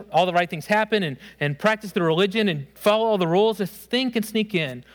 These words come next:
where we take good things, good things that are from God, and we turn them into gods. We take good things and we turn them into gods, and that is always gonna end up in self-righteousness. Because here's what's gonna happen. At some point,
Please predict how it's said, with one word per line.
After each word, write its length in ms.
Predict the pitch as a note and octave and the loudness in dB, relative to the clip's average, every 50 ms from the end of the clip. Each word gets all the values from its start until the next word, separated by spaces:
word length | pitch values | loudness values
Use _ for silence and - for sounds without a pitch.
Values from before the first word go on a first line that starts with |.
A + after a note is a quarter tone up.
| - _ | -12 _
where 140 | - F3+ A3 | -2 0 0
we 80 | A#3 | 0
take 260 | G#3+ - A#3+ F#3+ C#3+ | 0 0 -2 -2 0
good 180 | C3+ F#3+ F3+ D3+ | 0 0 0 0
things, 540 | - - B2 A#2 A2+ A#2 - - - - - _ _ _ _ _ _ | -4 -10 -12 -12 -14 -16 -20 -20 -20 -20 -20 _ _ _ _ _ _
good 160 | - A3+ A3 | 0 0 0
things 180 | B3+ B3 A3+ F#3 | 0 0 0 2
that 80 | G#3 | 0
are 60 | G#3 | 0
from 220 | - - G#3 G3 F#3 | 0 0 -2 0 0
God, 360 | E3 D#3+ C#3 B2+ B2 B2+ C3 - _ _ _ _ _ _ - | 2 2 2 0 -2 -6 -10 -14 _ _ _ _ _ _ -6
and 80 | C3+ C3+ | -4 -4
we 80 | C3+ | -4
turn 220 | C3+ - - D#3 C#3+ | -2 -4 -4 -4 -2
them 140 | D3 C#3+ | -2 -2
into 120 | C#3+ C#3+ D3 | -4 -4 -4
gods. 580 | C3 - A#2+ A2 A2 A#2 A#2 - - - - _ _ _ _ _ _ _ _ _ _ _ _ _ _ _ - | -6 -6 -6 -8 -10 -14 -20 -20 -20 -20 -20 _ _ _ _ _ _ _ _ _ _ _ _ _ _ _ -12
We 60 | D#3 | -8
take 260 | C#3+ - D#3 C3+ C3 | -6 -4 -4 -4 -2
good 240 | - - F#3 F#3+ - | 0 0 0 0 0
things 500 | - G3+ G3+ G3+ G3+ G3+ G#3 G#3+ G#3 G#3+ - - - - _ _ - | 0 0 0 0 0 0 -2 -2 -4 -6 -10 -20 -20 -20 _ _ -4
and 120 | C#3+ C#3 | -4 -2
we 80 | C3 B2+ | -2 -4
turn 240 | - - E3 E3+ | -2 -2 -2 0
them 100 | E3+ E3+ | 0 -2
into 160 | E3+ E3+ E3 D#3 | -2 -4 -2 -2
gods, 340 | C#3+ C#3+ B2+ B2 B2 A#2 - _ | 0 0 0 0 -2 -4 -8 _
and 140 | C#3+ C#3 D3 | -6 -2 0
that 140 | D#3+ D#3 D3 | 0 0 -2
is 100 | C3+ - _ - | -6 -10 _ -2
always 440 | D3+ D#3+ F3+ F#3+ G3+ G3+ G3+ F#3 | 0 2 2 2 2 2 0 0
gonna 160 | F3 G3+ G3 G3+ | -2 -2 -2 -2
end 240 | F#3+ F3+ E3+ D#3 | -2 -2 0 0
up 320 | D3 C#3 C3+ C3+ C3+ _ _ - - _ _ - | 0 0 0 -2 -4 _ _ -20 -20 _ _ -14
in 80 | D3 | -6
self-righteousness. 840 | - - F#3+ F3+ - - A3+ A#3+ B3 - - D3 - - B2+ A2+ - | -2 -2 -2 0 0 0 0 0 0 -4 -10 -14 -12 -14 -14 -14 -14
Because 300 | - - D#3+ - A#3 - | -14 -6 -2 -2 -2 0
here's 140 | C4+ C4+ A3+ | 0 -2 -2
what's 120 | B3+ A3+ | -4 -4
gonna 140 | - B3+ A#3 | -2 0 0
happen. 300 | A#3 A#3+ F3+ - - - | 0 0 -2 -4 -6 -6
At 160 | - D3+ D3 | -6 -6 -2
some 220 | - - C4+ D4 C4+ | 0 0 0 0 0
point, 360 | - D4+ D4+ G#3 C#3+ A#2+ | 0 0 2 2 0 -2